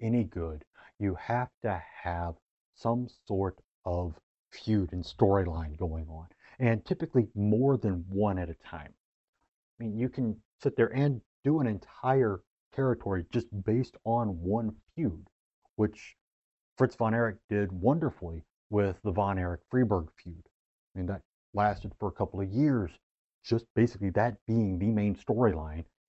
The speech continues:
and who sided on which side. Others you need just constant rotation,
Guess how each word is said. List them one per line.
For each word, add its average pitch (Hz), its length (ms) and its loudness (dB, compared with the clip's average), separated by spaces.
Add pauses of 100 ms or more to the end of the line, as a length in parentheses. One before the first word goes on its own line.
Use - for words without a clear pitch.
and 87 340 0 (720)
who 131 140 6
sided 110 360 4
on 101 120 0
which - 260 -2
side. 120 460 -4 (2000)
Others 113 360 2
you 120 60 -2
need 104 400 -2 (460)
just - 180 -6 (300)
constant 113 540 -2
rotation, 95 760 -4